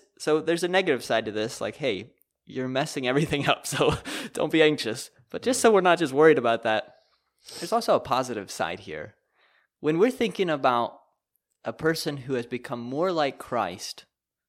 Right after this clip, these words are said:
Speaker 1: by fighting non-beneficial anxiety, what is the kind of life that we are aiming for? 'Cause I,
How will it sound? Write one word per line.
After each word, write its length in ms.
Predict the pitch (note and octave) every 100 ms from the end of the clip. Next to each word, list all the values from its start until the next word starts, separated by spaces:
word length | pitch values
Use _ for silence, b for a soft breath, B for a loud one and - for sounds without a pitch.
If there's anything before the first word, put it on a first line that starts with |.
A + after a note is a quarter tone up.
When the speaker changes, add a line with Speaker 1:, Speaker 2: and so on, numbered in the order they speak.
| _ _ _ _ -
Speaker 1:
by 380 | A2+ A2 A2 A2+
fighting 640 | - A#2 A#2+ A#2 A#2 A#2+ _ _ _ -
non-beneficial 1000 | A2 A#2+ B2 B2+ A2+ A2+ G#2 A#2+ A#2 G#2+
anxiety, 720 | G2 G2+ F#2 F#2 F2 F2 G#2 _ b b b b
what 280 | B2+ F#3
is 220 | C#4+ C#4+ -
the 100 | F3
kind 420 | - C#3 D#3 D3
of 200 | A#2 G2+
life 680 | G#2 A2 A2+ F#2 - - - _ _ _ _ _ -
that 180 | A#2+ F#2+
we 180 | C3+
are 160 | B2 -
aiming 360 | A#2+ C3 B2+ A#2
for? 320 | - G2+ F2+
'Cause 160 | G#2+ A#2+
I, 200 | C3